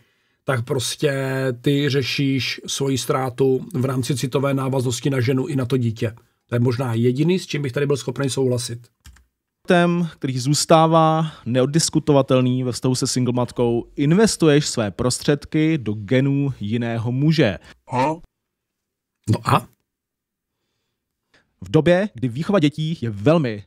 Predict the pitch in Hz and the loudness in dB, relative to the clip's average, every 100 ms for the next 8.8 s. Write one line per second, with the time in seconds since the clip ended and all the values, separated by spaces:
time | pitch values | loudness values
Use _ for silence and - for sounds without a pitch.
0 | - 117 127 120 113 95 76 113 151 170 | -8 -4 0 0 0 0 -4 -2 0 0
1 | 139 220 156 147 147 - 131 143 160 135 | -2 -2 -2 -2 -2 -2 -4 -4 0 0
2 | - 127 131 127 151 - 139 139 139 - | 0 -2 -4 -8 -10 -6 -4 -4 -6 -6
3 | 120 110 113 107 - - 104 123 214 175 | -8 -6 -6 -8 -12 -10 -6 0 0 0
4 | 123 113 101 - 151 170 190 127 131 139 | -2 -4 -4 -6 -4 -2 -2 -4 -4 -2
5 | 147 107 127 185 147 127 131 135 - 143 | -4 -8 -6 -2 0 0 -2 -2 -4 -4
6 | - 147 151 156 135 170 - 123 101 127 | -2 -2 -2 -4 -4 -6 -4 -4 -2 0
7 | 135 143 143 110 127 208 - 147 101 - | 2 2 2 0 0 0 2 0 0 -6
8 | - 151 - - 196 185 117 80 | -2 -2 0 -2 -2 -2 -2 -6